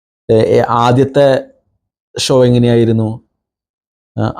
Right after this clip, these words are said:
അതിനോടുള്ളതായിട്ടുള്ള മനോഭാവം എന്താണ്, ഇന്നത്തെ ജനങ്ങൾക്ക്, ജനങ്ങൾ, ജനങ്ങളുടെ ഒരു, ആ, പ്രതി-, ആ, തിരിച്ചുള്ളതായിട്ടുള്ള പ്ര-, ആ, പ്രതികാ-,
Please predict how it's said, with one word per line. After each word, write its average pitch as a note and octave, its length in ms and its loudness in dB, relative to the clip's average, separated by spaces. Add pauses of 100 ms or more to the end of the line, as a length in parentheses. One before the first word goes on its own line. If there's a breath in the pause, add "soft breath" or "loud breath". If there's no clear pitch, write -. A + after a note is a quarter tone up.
അതിനോടുള്ളതായിട്ടുള്ള C3 800 2
മനോഭാവം A#2+ 500 0
എന്താണ്, A2 340 -4 (760)
ഇന്നത്തെ C3 340 2
ജനങ്ങൾക്ക്, B2 480 2 (160)
ജനങ്ങൾ, B2+ 320 2 (220)
ജനങ്ങളുടെ C3 480 2 (640)
ഒരു, B2+ 200 2 (640 loud breath)
ആ, A2 40 0 (500)
പ്രതി-, B2+ 260 2 (120)
ആ, - 20 2 (380)
തിരിച്ചുള്ളതായിട്ടുള്ള C#3 760 0
പ്ര-, - 140 -8 (420)
ആ, B2+ 100 -2 (120)
പ്രതികാ-, B2+ 420 2